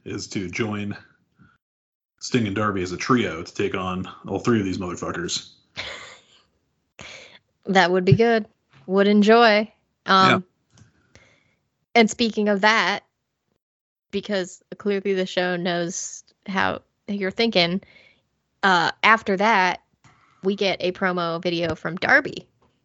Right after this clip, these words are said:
Speaker 2: himself. And Darby reveals that it was he who recommended that Tony Khan hire Brody King in the first place, and then, uh, now accuses Brody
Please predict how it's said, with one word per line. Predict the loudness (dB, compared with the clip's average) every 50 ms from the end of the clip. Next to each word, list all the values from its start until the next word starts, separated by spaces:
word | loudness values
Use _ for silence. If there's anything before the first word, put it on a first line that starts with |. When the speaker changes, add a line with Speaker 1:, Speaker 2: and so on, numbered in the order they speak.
| _ _
Speaker 2:
himself. | -10 -8 -2 -2 0 0 0 -2 -6 -8 -20 _ -20 _ _ _ _
And | -4 -2 -2 -2 0 2
Darby | 4 4 4 4 2 0 -2 0
reveals | -2 -4 -2 -2 -2 0 0 0 -2 -4 -6 -12 -6 0
that | 0 2 4 4 2 2 0 -4 _ _ _ _ _ _ _ _ _ _ _ _
it | -6 -6 -4 -2
was | -4 -4 -4 -6 -12
he | -18 _ _ -8 -4 -2 -2 -2 -2 -4 -6 -8 -8 _ _
who | _ 0
recommended | 2 2 2 2 0 0 0 2 2 2 2 2 0 -4 -8 _
that | -2 0 0 0 -2 _
Tony | -4 -2 0 0 -2 0
Khan | 0 0 0 0
hire | -2 -2 0 2 2 4 2 2
Brody | 2 0 0 -2 -2
King | -6 -4 -2 -2 -2 -2 -6 -8 -12 _ _ _ _
in | -8 -8
the | -8 -2
first | 0 0 0 0 0
place, | 0 0 0 0 -2 -4 -8 -12 -14 -16 _ _ _ _ _ _ _ _ _ _ 2
and | 2 4 4 4
then, | 2 2 2 0 0 -2 -2 -4 -8 _ _
uh, | 2 4 4 4 4 2 0 0
now | 0 2 4 4 4 2 2
accuses | 0 0 -2 -2 -2 -2 -4 -8 -2
Brody | 0 2 2 2 2 0 -2 -2 -4 -6